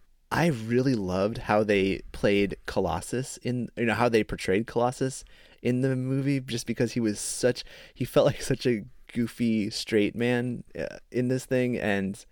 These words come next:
I thought that was just, like, the perfect way to have him. It would have been so dumb if he was, like, you know, kind of in on the jokes and making jokes himself,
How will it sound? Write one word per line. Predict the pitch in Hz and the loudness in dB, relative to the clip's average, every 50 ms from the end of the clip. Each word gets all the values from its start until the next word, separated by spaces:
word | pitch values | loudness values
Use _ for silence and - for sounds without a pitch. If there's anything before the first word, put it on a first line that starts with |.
| _ _ _ _ _ _ - | _ _ _ _ _ _ -8
I | - | -4
thought | 107 127 117 107 | 0 0 2 4
that | - 113 101 | 4 2 2
was | 95 101 | 2 0
just, | 107 104 - | -4 -4 -2
like, | - 98 - - - - - _ _ - | -2 -2 -4 -4 -12 -20 -20 _ _ -6
the | - 113 | -6 -4
perfect | - - - - 127 117 - 113 107 - | -4 -4 -2 -2 -2 0 0 0 0 0
way | 101 101 92 90 92 87 | 0 2 2 2 2 0
to | - - 107 95 82 - - - | -2 -4 -2 -2 -2 -2 -4 -6
have | - 95 95 90 | -4 -4 -4 -4
him. | 95 98 - - - - - - | -4 -8 -8 -10 -14 -14 -12 -6
It | - 113 | -2 0
would | 123 123 | 0 0
have | 127 | 2
been | 127 131 120 | 0 0 0
so | - - 127 120 | 2 2 2 2
dumb | 110 110 104 101 | 2 2 2 2
if | 98 92 | -2 -2
he | - 107 107 | 0 0 2
was, | 98 98 101 110 | 2 2 2 2
like, | 101 87 87 - - - - _ _ - | 2 2 2 0 -4 -20 -20 _ _ -6
you | - 107 | -2 0
know, | 104 98 | 0 0
kind | 95 - 113 101 | 0 0 0 -2
of | 92 90 - | -2 -2 -2
in | - 107 101 | 0 0 0
on | 101 101 98 | 0 0 -2
the | 87 | -4
jokes | 85 - - 107 104 104 101 104 - - - - - - - | -4 0 2 4 4 4 2 0 -4 -12 -12 -12 -12 -8 -4
and | - 85 87 87 90 92 98 - - - | -4 -2 -2 -2 -4 -4 -6 -8 -8 -6
making | - 104 98 - 113 110 104 | -4 -4 -4 -2 -4 -4 0
jokes | 104 98 98 - | 0 -2 -2 -2
himself, | - 92 90 - 101 98 107 127 143 - - | -6 -8 -4 -2 0 0 0 0 -2 -6 -12